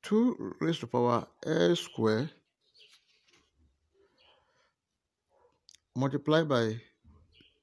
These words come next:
two raised to power minus two s is equal to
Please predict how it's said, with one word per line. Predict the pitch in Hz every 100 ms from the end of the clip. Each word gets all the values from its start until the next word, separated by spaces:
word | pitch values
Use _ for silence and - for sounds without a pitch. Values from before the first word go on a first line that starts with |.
| -
two | 165
raised | 170 151 -
to |
power | 113 113 113 113 - _ _ -
minus | 123 143 156 156 151 - - _ -
two | 143 147 135 - _ _ _ _ -
s | 110 120 - - _ _ _ _ _ _ _ _ _ _
is | 117 110 -
equal | - 127 131 127
to | 117 101